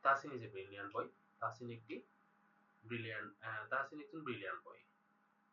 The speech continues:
তো এখানে তাহসিন একটি মানুষের নাম। Gold is a valuable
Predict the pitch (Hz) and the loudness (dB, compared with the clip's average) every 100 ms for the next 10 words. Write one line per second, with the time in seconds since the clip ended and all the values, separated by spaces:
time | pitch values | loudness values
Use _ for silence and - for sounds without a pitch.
0 | _ _ _ - 139 - 190 143 185 - | _ _ _ -14 -12 -4 -2 -2 -4 -14
1 | _ - 131 120 127 120 - 113 120 - | _ 0 0 2 -4 -8 -4 0 0 -2
2 | 120 110 - - - - 110 120 110 101 | -6 -6 -8 -14 -20 -20 -6 -4 -4 -8
3 | 104 104 98 98 101 | -12 -12 -12 -10 -10